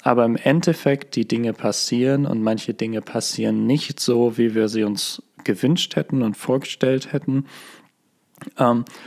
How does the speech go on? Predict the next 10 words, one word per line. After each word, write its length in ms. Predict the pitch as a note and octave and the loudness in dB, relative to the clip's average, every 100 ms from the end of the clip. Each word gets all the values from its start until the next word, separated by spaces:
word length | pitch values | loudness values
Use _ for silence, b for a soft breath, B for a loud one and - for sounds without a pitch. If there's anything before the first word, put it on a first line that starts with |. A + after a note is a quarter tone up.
| B | B
und 280 | C#3+ C#3+ C3+ - _ _ _ _ _ - | 2 2 0 -12 _ _ _ _ _ 2
dann 220 | B2+ A#2+ | 2 4
gehen 260 | C#3+ F3+ | 4 6
wir 120 | D3+ C3 | 6 4
da 120 | A2+ | 4
durch, 480 | D3 E3+ C3 E3+ - | 4 6 4 2 0
durch 200 | A#2+ - | -2 2
den 160 | A#2 | 2
ganzen 280 | A2 - A2 | 2 0 -2
Scheiß, 600 | - G#2+ G#2+ - - | -2 -2 0 -2 -4